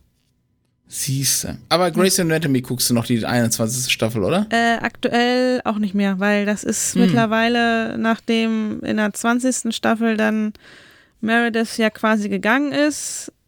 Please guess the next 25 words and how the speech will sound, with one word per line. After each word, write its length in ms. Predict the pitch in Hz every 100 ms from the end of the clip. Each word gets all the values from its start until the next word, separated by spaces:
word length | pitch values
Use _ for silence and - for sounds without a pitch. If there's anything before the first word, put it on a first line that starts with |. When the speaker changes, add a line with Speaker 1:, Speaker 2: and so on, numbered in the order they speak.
| _
Speaker 2:
ist 280 | - 208 -
es 20 |
auch 200 | - 185
doof. 260 | - 185 180
Und 100 | 202
es 120 | 196
ist 140 | 208 -
im 140 | 214
Prinzip 380 | 220 208 233 -
eigentlich 320 | 202 208 214
nur 140 | 214
noch 140 | 202 -
Speaker 1:
S-, 40 | - - - -
oh, 220 | - - -
jetzt 220 | 151 139 -
spoiler 360 | 143 165 165
mich 140 | 143 131
doch 120 | 135
nicht, 160 | 139 143
ich 100 | 131
bin 80 | 160
jetzt 160 | 147
in 60 | 156
Staffel 340 | - 143 143
fünf. 400 | 135 147 127 -